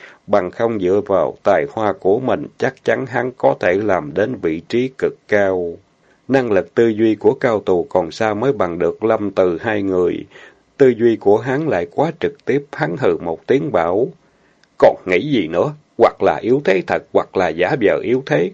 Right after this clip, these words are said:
cũng chỉ có hai dạng này thôi." Hey, giải thích của Cao đại ca quả nhiên không giống người thường. Lâm Vãn Vinh giơ ngón cái cười nói. Từ Vị cũng mừng rỡ, tuy cơ bản Cao Tù có nói cũng coi như chưa nói gì,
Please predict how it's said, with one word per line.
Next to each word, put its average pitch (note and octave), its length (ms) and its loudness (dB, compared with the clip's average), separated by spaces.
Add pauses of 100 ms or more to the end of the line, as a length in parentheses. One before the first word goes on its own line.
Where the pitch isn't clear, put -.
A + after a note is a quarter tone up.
(100)
cũng D3 220 4
chỉ F#2+ 160 0
có D#3+ 220 2
hai A2+ 240 0
dạng F2 240 -2
này D#2 220 -2
thôi." G#2+ 400 0 (800)
Hey, C3 220 -2 (200)
giải F2+ 240 2
thích D3 200 -2
của G#2 140 0
Cao G2+ 280 -2
đại E2+ 160 0
ca A2 340 -4
quả G2 140 -2
nhiên A2+ 260 0
không G2+ 240 -4
giống D3 220 -2
người F2+ 200 0
thường. E2+ 460 0 (360)
Lâm G2 240 -4
Vãn G2+ 260 -4
Vinh F#2+ 220 0
giơ G2 160 2
ngón A2 280 -4
cái C3+ 280 -2
cười E2+ 240 -2
nói. G#2+ 420 -2 (520)
Từ G2 160 4
Vị F2+ 240 0
cũng A#2 280 0
mừng F2 240 0
rỡ, E2 260 -2 (480)
tuy C#3 140 2
cơ B2+ 260 2
bản F#2+ 280 0
Cao A#2 240 0
Tù F2 260 0
có A#2+ 160 0
nói C3+ 220 0
cũng A#2+ 260 0
coi A2+ 220 4
như G#2+ 280 2
chưa A2 180 2
nói A#2+ 220 0
gì, E2 320 -4